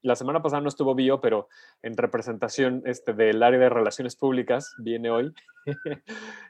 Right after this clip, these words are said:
que Corina un poco nos platicaba eso, de cómo, de cómo se ha transformado su manera de trabajar,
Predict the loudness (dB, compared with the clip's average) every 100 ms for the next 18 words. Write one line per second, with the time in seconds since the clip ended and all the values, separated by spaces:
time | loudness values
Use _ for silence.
0 | _ 2 4 4 4 2 2 0 -2 -4
1 | -2 0 2 2 -2 -4 -4 -4 -4 2
2 | 2 4 4 2 -4 _ _ _ _ _
3 | _ _ -20 _ 0 2 2 2 2 2
4 | 0 -2 0 0 2 2 2 2 -2 -2
5 | -2 0 -2 0 0 2 2 -2